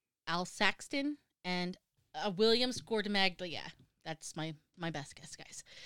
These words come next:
Okay, so they all race back to the DeFeo's house, Ronnie's house. And once there, they find the door, the front door unlocked. The house itself is dark as silent.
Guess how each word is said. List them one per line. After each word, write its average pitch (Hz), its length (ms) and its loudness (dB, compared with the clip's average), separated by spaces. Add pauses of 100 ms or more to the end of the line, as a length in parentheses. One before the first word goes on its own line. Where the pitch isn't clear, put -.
(240)
Okay, 247 280 2
so 240 160 -2
they 240 160 8
all 262 240 8
race 285 320 -2
back - 300 0
to 214 200 -4 (100)
the 190 300 -2
DeFeo's 202 460 0
house, 180 440 -2
Ronnie's 170 300 -2
house. 170 340 -4 (800)
And 185 140 0
once 240 300 2
there, 185 440 2 (680)
they 165 400 2 (120)
find 180 300 -2
the 202 60 2
door, 196 440 2
the 170 60 -4
front 175 240 -6
door 202 140 2
unlocked. 277 400 -2 (920)
The 170 60 0
house 185 440 0
itself 202 460 2
is 190 120 -8
dark 160 260 0
as - 80 -4
silent. 180 560 -4